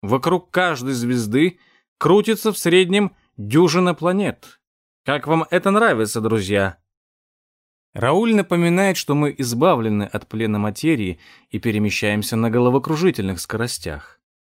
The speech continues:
Так-то оно так, но космос необъятен. Это равносильно медленному ползанию на ограниченной территории.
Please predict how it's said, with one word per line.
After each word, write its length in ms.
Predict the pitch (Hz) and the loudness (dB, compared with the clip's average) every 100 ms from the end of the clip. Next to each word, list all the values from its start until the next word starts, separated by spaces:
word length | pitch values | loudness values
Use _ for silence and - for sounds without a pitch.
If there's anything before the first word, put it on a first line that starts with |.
| _ _ _ _ _ _ _ _ | _ _ _ _ _ _ _ _
Так-то 560 | - 202 190 - 185 170 | 0 0 0 -4 -4 -4
оно 280 | 160 160 156 | -2 -2 -2
так, 500 | - 202 185 123 - | -4 -2 -2 -2 -6
но 140 | 113 | -6
космос 920 | 113 139 151 - 127 131 - - - - _ _ | -4 -2 -2 0 0 0 -2 -10 -14 -20 _ _
необъятен. 960 | 117 139 131 104 107 156 139 - 90 85 _ _ _ _ _ _ _ - | -2 0 0 -2 -2 -2 -2 -6 -8 -8 _ _ _ _ _ _ _ -2
Это 240 | 240 226 | 0 2
равносильно 640 | 208 190 196 - 226 202 190 | 2 2 0 0 0 2 2
медленному 640 | 175 190 165 165 160 147 | 4 2 2 2 2 0
ползанию 800 | 127 151 156 123 135 131 123 104 _ _ _ _ | 0 0 0 2 2 4 2 0 _ _ _ _
на 140 | 156 165 | -2 0
ограниченной 720 | 135 131 143 151 - 139 131 | 2 2 2 0 0 0 0
территории. 760 | 131 127 123 165 123 80 78 | 0 -2 -2 -2 -4 -6 -10